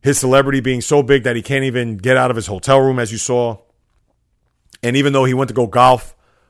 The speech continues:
on those days where he had the time off, and him being an idiot, pulling Scottie Pippen when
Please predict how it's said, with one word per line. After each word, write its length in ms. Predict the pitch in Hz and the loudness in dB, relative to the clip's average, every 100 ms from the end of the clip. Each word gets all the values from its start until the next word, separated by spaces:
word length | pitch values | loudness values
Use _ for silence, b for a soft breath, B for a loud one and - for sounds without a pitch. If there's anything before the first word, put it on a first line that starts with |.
| _ | _
on 120 | 117 | -2
those 160 | 117 110 | -2 0
days 540 | 127 131 127 117 - _ | 2 4 2 -4 -14 _
where 200 | 113 120 | -4 -2
he 120 | 113 | -2
had 280 | 123 127 110 | 0 0 -2
the 80 | 110 | -4
time 300 | 135 123 117 | -2 0 0
off, 300 | 123 120 117 | -2 -2 -6
and 200 | 104 92 _ _ _ _ _ _ _ | -8 -12 _ _ _ _ _ _ _
him 200 | 139 143 | -2 0
being 240 | 139 131 | 0 0
an 80 | 123 | 0
idiot, 380 | 139 139 139 - | 2 2 0 2
pulling 240 | 143 139 | 2 2
Scottie 280 | - 131 127 | 0 -2 2
Pippen 380 | - 143 135 131 | 2 2 -2 -4
when 300 | 120 113 | -4 -6